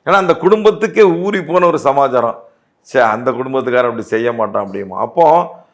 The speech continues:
ஒருத்தன் அரக்கனா பிறக்கான், ஒருத்தன் நல்லவனா பிறக்கான்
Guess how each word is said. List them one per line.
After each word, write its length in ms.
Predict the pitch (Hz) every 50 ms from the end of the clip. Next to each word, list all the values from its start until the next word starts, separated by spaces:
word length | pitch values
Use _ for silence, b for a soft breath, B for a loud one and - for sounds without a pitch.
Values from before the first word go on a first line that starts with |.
| B B B _
ஒருத்தன் 400 | 113 127 147 139 - 147 143 135
அரக்கனா 540 | 120 123 131 156 151 156 160 156 151 135
பிறக்கான், 460 | 127 131 131 127 - 113 110 110 110 - _ _ _ _ _ _ _ _ _ _ _ _ _ _ _ _ _ _
ஒருத்தன் 300 | - 117 120 120 135 127
நல்லவனா 460 | 117 120 117 120 139 139 139 135 135
பிறக்கான் 480 | 131 - 123 110 107 - 107 104 85